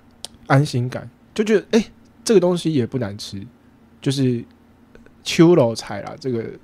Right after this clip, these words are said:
台语，好，那个就是，呃，那叫什么啊？妈妈，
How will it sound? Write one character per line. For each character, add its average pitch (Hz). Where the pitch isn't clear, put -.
台 110
语， 113
好， 110
那 131
个 120
就 120
是， 123
呃， 104
那 151
叫 143
什 131
么 107
啊？ 117
妈 165
妈， 175